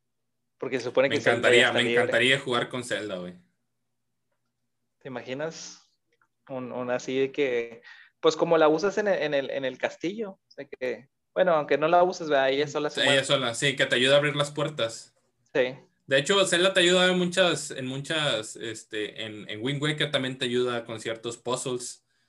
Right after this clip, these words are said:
Speaker 2: este, en, bueno, en Ocarina para, para salir.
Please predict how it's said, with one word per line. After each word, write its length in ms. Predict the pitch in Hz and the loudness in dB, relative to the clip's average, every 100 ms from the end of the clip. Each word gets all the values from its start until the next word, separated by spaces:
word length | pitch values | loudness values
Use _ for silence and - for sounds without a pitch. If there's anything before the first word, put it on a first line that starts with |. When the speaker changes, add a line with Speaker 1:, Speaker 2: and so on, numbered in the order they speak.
| _ _ _ | _ _ _
Speaker 2:
este, 1160 | 107 101 - - 104 98 98 95 92 90 87 - - | -12 -12 -14 -12 -10 -10 -10 -8 -8 -10 -12 -16 -14
en, 300 | 98 90 82 | -12 -12 -14
bueno, 300 | 90 107 107 | -8 -8 -6
en 80 | 104 | -6
Ocarina 440 | 104 98 98 117 | -4 -4 -4 -4
para, 400 | 117 110 98 95 | -2 -2 -2 -4
para 380 | 107 98 95 92 | -6 -4 -4 -4
salir. 580 | - 95 104 127 139 | -8 -8 -6 -4 -6